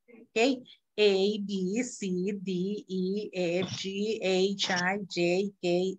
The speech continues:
L, M, N, O, P, Q, R, S, T,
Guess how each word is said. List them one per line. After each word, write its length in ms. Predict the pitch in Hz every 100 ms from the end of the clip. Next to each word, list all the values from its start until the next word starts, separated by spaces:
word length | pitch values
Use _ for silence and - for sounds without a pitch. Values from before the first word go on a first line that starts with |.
| -
L, 380 | 196 220 294 - - - _
M, 380 | 214 226 247 254
N, 360 | 247 214 220 233 -
O, 400 | 214 196 208 233 -
P, 320 | 214 226 233
Q, 460 | - 220 214 226 240
R, 400 | 196 196 208 226
S, 480 | - 196 208 208 -
T, 60 | -